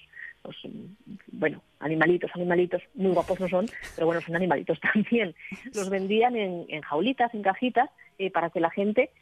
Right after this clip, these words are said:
bueno, pues, se purificase la sangre de esta manera.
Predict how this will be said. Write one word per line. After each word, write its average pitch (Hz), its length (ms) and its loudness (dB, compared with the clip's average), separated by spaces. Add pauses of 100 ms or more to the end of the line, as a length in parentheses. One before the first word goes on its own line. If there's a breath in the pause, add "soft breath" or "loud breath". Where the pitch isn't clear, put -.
(140 soft breath)
bueno, 254 160 0
pues, 185 160 -2
se 170 100 2
purificase 175 600 0
la 220 80 2
sangre 214 300 2
de 190 80 4
esta 208 180 -6
manera. 180 380 2